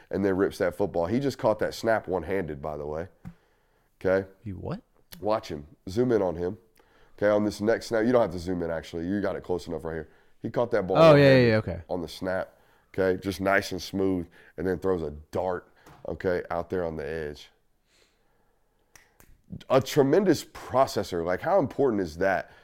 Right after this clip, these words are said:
Speaker 1: I mean, ooh, ooh, ooh, ooh.
Speaker 2: Ooh.
Speaker 1: Yeah, buddy. That is avoiding pressure to our face. That is, instead of, you know, continuing to run past the point right there, getting back up inside, and then still throwing the corner route on time.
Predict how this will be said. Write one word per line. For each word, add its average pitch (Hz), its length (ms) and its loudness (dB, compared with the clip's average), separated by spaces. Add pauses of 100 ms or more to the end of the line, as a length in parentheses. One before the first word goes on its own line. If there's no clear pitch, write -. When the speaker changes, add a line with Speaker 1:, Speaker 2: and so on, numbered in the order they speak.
(160)
Speaker 1:
I - 40 -8
mean, 98 240 0 (100)
ooh, 123 240 -2 (420)
ooh, 87 320 -4 (220)
ooh, - 40 -2
ooh. 226 560 6
Speaker 2:
Ooh. 113 600 2 (220)
Speaker 1:
Yeah, 110 300 4
buddy. 85 340 -2 (680)
That 139 140 8
is 127 100 4
avoiding 120 680 4 (100)
pressure 120 480 2
to 117 240 -2
our 90 100 4
face. 123 540 0 (320)
That 117 160 6
is, 101 200 2
instead 117 520 2
of, 101 220 6 (260)
you 110 100 0
know, 113 120 8
continuing 120 580 4
to 104 80 6
run 113 260 6
past 120 360 0
the 95 80 -2
point 131 320 2
right 123 220 2
there, 123 160 2
getting 98 260 -4
back 113 280 -4
up 117 160 0
inside, 117 460 -2
and 92 120 -4
then 104 100 0
still 110 260 -2
throwing 120 260 2
the 85 60 -2
corner 110 300 -2
route 110 260 -2
on 107 240 0
time. 98 420 -6